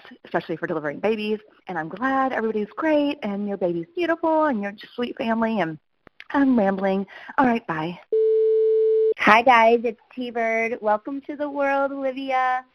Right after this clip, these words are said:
Speaker 2: All right, I have a real quick thing. So, Jeff, you actually called me. Um,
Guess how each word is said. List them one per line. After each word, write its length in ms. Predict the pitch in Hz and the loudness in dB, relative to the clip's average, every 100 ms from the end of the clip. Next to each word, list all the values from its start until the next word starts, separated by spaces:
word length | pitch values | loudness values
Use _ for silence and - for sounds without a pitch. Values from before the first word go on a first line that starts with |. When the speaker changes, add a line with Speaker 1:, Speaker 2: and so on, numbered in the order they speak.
| _ - | _ -10
Speaker 2:
All 60 | - | -2
right, 100 | 196 | 0
I 60 | 196 | 0
have 140 | 196 | 0
a 80 | 190 | -2
real 200 | 185 214 | -2 -6
quick 280 | - 226 - | -4 -8 -8
thing. 260 | 220 185 180 | -10 -10 -8
So, 120 | - 185 | -4 -4
Jeff, 320 | - 247 226 196 | 0 0 0 -4
you 480 | 180 214 285 349 359 | -10 -6 -2 -2 -4
actually 440 | 233 240 - 220 185 | -6 -8 -8 -6 -6
called 400 | - 190 202 175 | -4 0 0 -2
me. 300 | 151 156 160 _ _ _ _ _ _ - | -10 -10 -14 _ _ _ _ _ _ -6
Um, 540 | 190 175 170 170 165 | -2 -2 -2 -4 -8